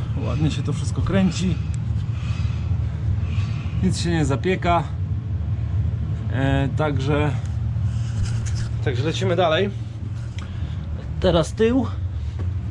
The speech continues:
Z tyłu będziemy robić, e, co będziemy robić z tyłu? No, bo w sobie zawieszenie złożę. E, z tyłu też hamulce.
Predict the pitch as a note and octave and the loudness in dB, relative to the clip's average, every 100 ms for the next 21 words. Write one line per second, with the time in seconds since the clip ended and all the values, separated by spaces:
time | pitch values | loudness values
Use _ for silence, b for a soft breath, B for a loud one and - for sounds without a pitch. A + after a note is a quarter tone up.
0 | B B B B B B - - F#3 F#3+ | B B B B B B -2 0 4 6
1 | F#3 F3 E3 F#3 F3+ F#3 E3+ F3 F#3 - | 4 2 0 0 2 2 2 0 0 -2
2 | - - - D#3+ C#3+ D#3 D#3+ E3 F#3 F3+ | -2 0 0 2 2 2 2 0 0 0
3 | F3 F3 F3 E3 - - F#3 G#3 B3+ - | 0 0 0 -2 -4 0 2 4 2 -2
4 | - - B B B B B B B B | -4 -2 B B B B B B B B
5 | - - G3+ F#3+ - G3 F#3 F#3+ F#3+ - | -2 -2 0 0 0 0 2 0 0 -2
6 | E3+ D3 C#3 C3+ A#2 - - - - B | 0 0 2 2 2 0 -2 0 -2 B
7 | B B B B - D3 F3 F#3+ F#3 - | B B B B -2 0 2 4 2 2
8 | A3 G#3+ G3+ E3+ C#3 - F#3 G3+ G3 G#3+ | 0 0 2 2 2 0 0 0 2 2
9 | G#3+ | 2